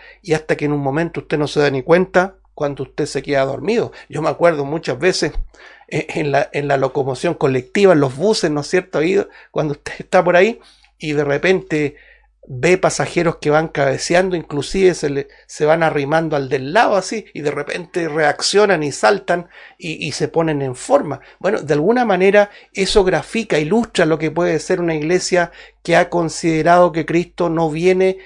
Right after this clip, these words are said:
de manera inminente. Son iglesias que andan cabeceando.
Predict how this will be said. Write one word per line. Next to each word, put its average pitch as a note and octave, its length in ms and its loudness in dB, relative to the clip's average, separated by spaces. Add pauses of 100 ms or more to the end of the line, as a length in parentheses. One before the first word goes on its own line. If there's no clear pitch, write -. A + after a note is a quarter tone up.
(100)
de D#3 140 -4
manera D#3+ 300 -2
inminente. D3+ 680 -6 (760)
Son F#3 200 0
iglesias F#3+ 460 0
que F3+ 160 0
andan F#3+ 280 0
cabeceando. F#3+ 920 -2